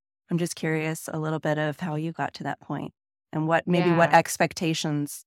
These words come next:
Speaker 1: you feel you had to let go of to be able to do that.
Speaker 2: Sure. And I'll take it back <laughs> briefly all the way to, like, high school, 'cause similarly to what you said,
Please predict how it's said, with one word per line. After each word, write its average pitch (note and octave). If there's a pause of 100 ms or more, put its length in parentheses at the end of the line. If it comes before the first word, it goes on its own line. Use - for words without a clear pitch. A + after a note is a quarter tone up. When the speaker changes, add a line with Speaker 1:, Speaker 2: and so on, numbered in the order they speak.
Speaker 1:
you D#3
feel D3
you D3
had C#3
to C#3
let -
go -
of -
to -
be -
able -
to -
do -
that. - (460)
Speaker 2:
Sure. D3+
And D#3+
I'll D#3+
take F3+
it D3+ (400)
back D#3
<laughs> -
briefly G#3
all E3+
the F3+
way E3+
to, E3+
like, D#3
high E3
school, E3
'cause D#3
similarly E3
to D#3
what D3+
you D#3
said, D3+